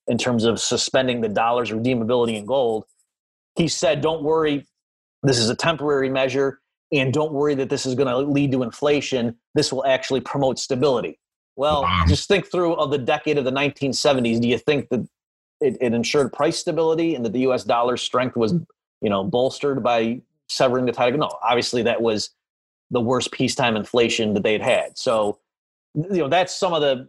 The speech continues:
Speaker 1: the, the story. And so from nineteen seventy-one onward, all the major currencies of the world have been untethered. It's just been relying upon the judgment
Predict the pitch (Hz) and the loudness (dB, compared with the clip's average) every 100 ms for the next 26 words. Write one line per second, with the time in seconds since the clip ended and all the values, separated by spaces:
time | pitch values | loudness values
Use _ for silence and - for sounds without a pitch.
0 | - 139 127 117 117 - 190 165 135 127 | -4 0 2 0 -2 -2 0 2 0 -2
1 | 127 131 123 127 113 123 135 151 143 131 | -2 -2 -2 -2 0 0 2 0 0 -2
2 | 160 147 139 127 131 151 143 123 120 110 | 0 2 0 -2 0 0 0 0 0 0
3 | 113 _ _ _ _ _ _ _ - 143 | -4 _ _ _ _ _ _ _ -4 0
4 | 139 135 139 135 131 131 120 - - - | 0 0 -2 0 0 0 -2 -6 -8 0
5 | 147 131 139 117 117 131 135 123 120 131 | 0 0 -2 -2 0 2 0 0 0 0
6 | 139 127 117 156 117 95 85 113 139 117 | 0 -2 2 2 2 0 -2 -2 0 0
7 | 127 123 123 131 127 120 - 131 117 113 | 0 2 2 2 2 -2 0 2 2 2
8 | 117 117 139 120 127 120 113 | 0 2 2 2 0 0 -4